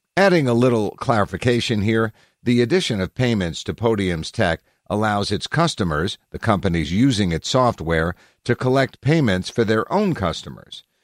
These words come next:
This gives Podium customers the ability to charge folks for their goods and services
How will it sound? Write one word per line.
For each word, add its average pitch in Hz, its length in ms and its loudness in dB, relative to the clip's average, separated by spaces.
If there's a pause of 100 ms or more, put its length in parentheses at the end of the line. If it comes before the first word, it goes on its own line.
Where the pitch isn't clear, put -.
(140)
This 135 280 -2
gives 113 300 0
Podium 117 540 2
customers 95 560 0
the 95 160 0
ability 90 520 0
to 85 140 -6
charge 175 520 -2
folks 87 400 -2
for 95 120 -4
their 87 240 0
goods 107 320 0
and 90 140 -4
services 101 680 -2